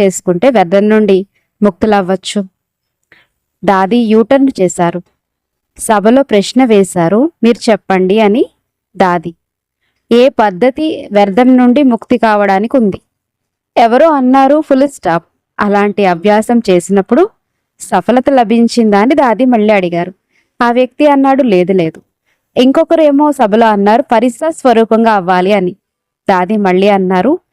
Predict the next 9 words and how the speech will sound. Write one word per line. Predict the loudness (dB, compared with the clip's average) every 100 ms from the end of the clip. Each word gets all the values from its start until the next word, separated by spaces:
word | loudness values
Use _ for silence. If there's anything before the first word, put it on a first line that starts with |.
| _ -6
"ఆ | -4
అభ్యాసం | -4 0 -2 0 -4
చేస్తే | -4 -6 -6
సఫలత | -4 -2 -2 -2 -2
లభించిందా?" | 0 0 0 0 -2 0 -2 -6 _ _ _ _
అంటే, | -2 0
"లేదు, | 0 0 0
లేదు," | 0 2
అన్నారు. | 2 0 -2 -6 -10